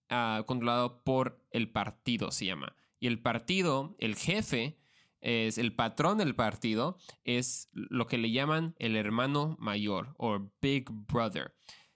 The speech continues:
Y acabamos antes de la pausa a-, hablando de que la realidad era lo que necesitaba el partido. Entonces, si el partido decía que dos más dos es cinco,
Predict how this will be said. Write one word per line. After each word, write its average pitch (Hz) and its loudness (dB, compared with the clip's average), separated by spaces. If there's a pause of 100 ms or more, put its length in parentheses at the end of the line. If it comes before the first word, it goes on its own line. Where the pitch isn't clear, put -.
(160)
Y 151 2
acabamos 180 2
antes 185 2
de 170 2
la 131 0
pausa 135 2
a-, - -8
hablando 143 2
de 117 0
que 127 2
la 127 2
realidad 139 2
era 165 2
lo 160 2
que 151 0
necesitaba 147 0
el 156 2
partido. 98 -4 (100)
Entonces, 143 0
si 156 2
el 143 0
partido 165 2
decía 175 2
que 156 2
dos 151 2
más 139 2
dos 160 2
es 127 0
cinco, 214 2